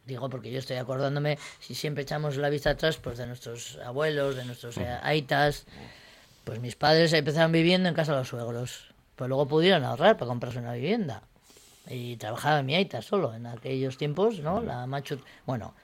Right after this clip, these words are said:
Speaker 1: trabajaba fuera del hogar, perdón. <laughs>
Speaker 2: Ujú.
Speaker 1: Rectifico, porque mi ama trabajaba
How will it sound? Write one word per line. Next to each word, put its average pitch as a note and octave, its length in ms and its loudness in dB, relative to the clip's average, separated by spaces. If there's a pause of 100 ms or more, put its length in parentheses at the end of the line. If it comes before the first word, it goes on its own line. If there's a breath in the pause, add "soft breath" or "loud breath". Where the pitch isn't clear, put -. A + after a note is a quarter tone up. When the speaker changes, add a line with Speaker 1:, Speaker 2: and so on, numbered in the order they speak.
Speaker 1:
trabajaba B2+ 440 0
fuera C#3 240 0
del A#2 120 -4
hogar, G#2+ 300 -8
perdón. A2 340 -12
<laughs> - 120 -12
Speaker 2:
Ujú. F#2+ 500 -8
Speaker 1:
Rectifico, D3+ 640 4
porque C3 300 -2
mi C#3+ 140 0
ama D#3 180 2
trabajaba D#3 760 6